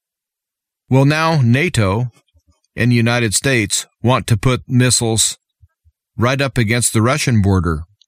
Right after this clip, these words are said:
aimed at Moscow. So Moscow says, "Hey, we don't want these here." And so far, nato and the United States have not negotiated in good faith. It's almost like they see this covid narrative falling apart,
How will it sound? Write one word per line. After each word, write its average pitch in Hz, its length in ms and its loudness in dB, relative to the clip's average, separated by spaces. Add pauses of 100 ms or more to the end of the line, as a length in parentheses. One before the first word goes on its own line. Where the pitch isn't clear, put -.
(340)
aimed 120 220 2
at - 80 -2
Moscow. 113 560 -2 (880)
So 117 200 0
Moscow 120 460 0
says, 110 380 0
"Hey, 123 300 -2 (640)
we 107 140 2
don't 117 160 -2
want 143 240 -2
these 104 220 0
here." 82 320 -2 (1040)
And 110 140 0
so 156 240 0
far, 135 380 0
nato 131 460 0
and 123 100 2
the 113 40 4
United 113 380 0
States 113 480 -2
have 101 160 0
not 120 240 2
negotiated 113 680 0
in 107 140 2
good 110 180 0
faith. 127 460 -4 (720)
It's 107 180 -2
almost 156 380 0
like 135 220 0
they 120 160 0
see 143 220 0
this 117 240 0
covid 139 420 0
narrative 113 400 0
falling 127 420 2
apart, 104 540 0